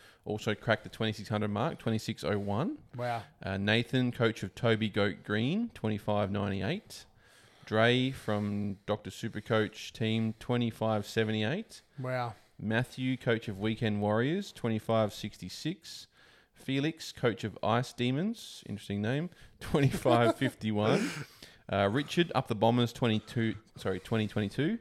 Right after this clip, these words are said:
Speaker 1: He had twenty-five thirty-five.
Speaker 2: Yep.
Speaker 1: Nathan from Sul's Superstars, twenty-five thirty-one. Uh, Michael from the Wiggly Pigs.
Speaker 2: The Wiggly Pigs, is
Speaker 1: We
Speaker 2: that a
Speaker 1: love that
Speaker 2: sign?
Speaker 1: name, Michael. Very good. So twenty-five twenty-three he had.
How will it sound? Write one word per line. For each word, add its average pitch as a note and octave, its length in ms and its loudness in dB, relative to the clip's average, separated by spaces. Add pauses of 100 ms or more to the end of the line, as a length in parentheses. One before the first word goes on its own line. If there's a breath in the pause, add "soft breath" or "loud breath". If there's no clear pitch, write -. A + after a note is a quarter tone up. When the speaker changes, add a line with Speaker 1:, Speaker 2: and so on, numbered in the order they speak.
(120)
Speaker 1:
He G#2+ 120 -2
had G2+ 220 0
twenty-five G#2+ 680 2
thirty-five. A#2 720 2 (560 soft breath)
Speaker 2:
Yep. C#3 120 -4
Speaker 1:
Nathan G#3 420 2
from G#2+ 320 -2
Sul's A#2 800 2
Superstars, C#3+ 880 -2 (380 loud breath)
twenty-five A2+ 560 2
thirty-one. A2 640 0 (720 soft breath)
Uh, G2+ 200 -2
Michael B2+ 360 2
from B2 160 0
the A2 80 4
Wiggly A#2+ 320 -2
Pigs. G#2+ 520 -4 (720 loud breath)
Speaker 2:
The D3 100 -4
Wiggly G3 320 4
Pigs, D#3+ 260 2
is - 0 -
Speaker 1:
We G3 60 8
Speaker 2:
that - 20 8
a G#3+ 40 8
Speaker 1:
love G3+ 100 6
that G#3 100 8
Speaker 2:
sign? - 80 4
Speaker 1:
name, G2 200 4
Michael. G2 340 2
Very A2 240 6
good. A2+ 200 2
So G2 140 2
twenty-five A#2 560 2
twenty-three A2+ 480 0
he A2+ 140 2
had. B2 240 2